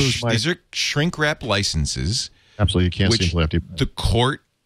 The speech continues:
Speaker 1: has
Speaker 2: Oh, by the way, when, by the way, when they're doing their little pre-sale, where, you know, "Yeah, you know, come and get it, get 'em quick, they may run out, you know, half price off."
Speaker 1: Right.
Speaker 2: Never mentioned, by the way, you may have problems. You know, never
Speaker 1: Right.
Speaker 2: mentioned that.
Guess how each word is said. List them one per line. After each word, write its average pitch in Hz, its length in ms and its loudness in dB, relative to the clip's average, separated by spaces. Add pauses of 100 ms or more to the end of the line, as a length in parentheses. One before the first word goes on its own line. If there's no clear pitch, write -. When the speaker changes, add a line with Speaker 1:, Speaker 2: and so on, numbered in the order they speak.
(260)
Speaker 1:
has 107 320 0
Speaker 2:
Oh, - 40 2
by 233 40 0
the 220 40 0
way, 156 120 0
when, 151 200 -2
by 117 100 0
the 123 40 0
way, 135 140 0
when 143 180 0
they're 180 140 0
doing 180 240 -4
their 156 100 0
little 143 300 -4
pre-sale, 156 540 0
where, 127 200 0
you - 80 -8
know, 120 180 -6 (240)
"Yeah, 180 220 0
you 180 100 2
know, 170 120 2
come 185 160 2
and 180 100 0
get 185 180 2
it, 160 120 -2
get 170 120 0
'em 202 120 -2
quick, 233 300 -4
they 165 120 -2
may 165 160 -2
run 160 180 0
out, 165 220 -4
you 165 80 -4
know, 147 120 2
half 143 300 0
price 170 300 0
off." 165 400 -2
Speaker 1:
Right. 90 360 -2
Speaker 2:
Never 233 320 0
mentioned, 113 300 0
by 95 120 2
the 90 80 0
way, 90 80 2
you 92 120 2
may 95 120 2
have 82 140 2
problems. 78 500 -2
You 143 40 -4
know, 139 120 0
never 175 200 0
Speaker 1:
Right. 120 60 2
Speaker 2:
mentioned 76 280 0
that. - 140 -2